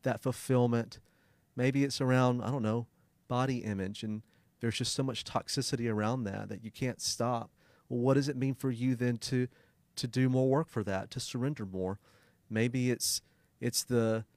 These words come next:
the, the shame around being a perfectionist, and you know that just kills you. It's actually not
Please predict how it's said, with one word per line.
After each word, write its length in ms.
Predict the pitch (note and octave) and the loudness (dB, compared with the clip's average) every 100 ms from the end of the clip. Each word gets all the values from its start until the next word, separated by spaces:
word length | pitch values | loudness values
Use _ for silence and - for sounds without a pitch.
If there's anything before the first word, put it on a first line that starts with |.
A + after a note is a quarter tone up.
| _ _ _ - | _ _ _ -6
the, 460 | A2 A2 G#2+ - G#2 _ _ | 0 2 2 -2 -12 _ _
the 120 | B2 | -2
shame 360 | A2 - C3+ B2+ | 0 2 2 2
around 240 | A#2 A2+ | 2 2
being 160 | A#2 B2 | 2 0
a 40 | |
perfectionist, 680 | - A#2 B2+ - A2+ G2 - | -2 0 -2 0 -6 -6 -6
and 100 | A2 | -4
you 80 | A#2 | 0
know 180 | A#2 A#2+ | 4 4
that 160 | A2 | 2
just 220 | - A#2 | -2 -6
kills 380 | - B2 B2+ A#2 | -2 0 0 -2
you. 120 | G2+ | -6
It's 160 | F#2+ F#2 | -8 -6
actually 380 | A#2+ G#2+ A#2 A2 | -6 -6 -4 -2
not 380 | G#2+ A2 A#2 | 0 2 2